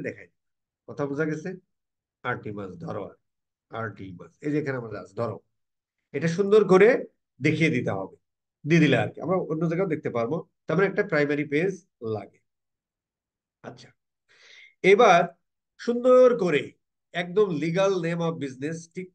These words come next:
উপরেও যেভাবে ইয়া দিছো, এটা অবশ্য তুমি না দিলে হলো, যে কোনো একটা নাম দিলা, কোনো সমস্যা নেই। কিন্তু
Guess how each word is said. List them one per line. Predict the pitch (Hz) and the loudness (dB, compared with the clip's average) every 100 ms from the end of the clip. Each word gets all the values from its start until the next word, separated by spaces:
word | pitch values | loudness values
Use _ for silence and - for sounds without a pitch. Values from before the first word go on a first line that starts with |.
| 202 | -6
উপরেও | 190 202 214 | -2 2 2
যেভাবে | 180 170 175 185 | 0 -4 -4 -4
ইয়া | 170 165 | -4 -6
দিছো, | 143 113 - 175 | -8 -12 -10 -8
এটা | 180 | -6
অবশ্য | 196 208 208 | -6 -6 -6
তুমি | 208 | -6
না | 190 165 | -6 -4
দিলে | 180 | -4
হলো, | 156 165 | -4 -6
যে | 160 | -8
কোনো | 156 | -10
একটা | 151 135 | -10 -10
নাম | 120 113 | -10 -12
দিলা, | 120 127 | -16 -16
কোনো | 113 110 | -20 -20
সমস্যা | 104 - 98 | -20 -18 -16
নেই। | 139 165 _ _ _ _ - | -16 -18 _ _ _ _ -14
কিন্তু | 147 | -8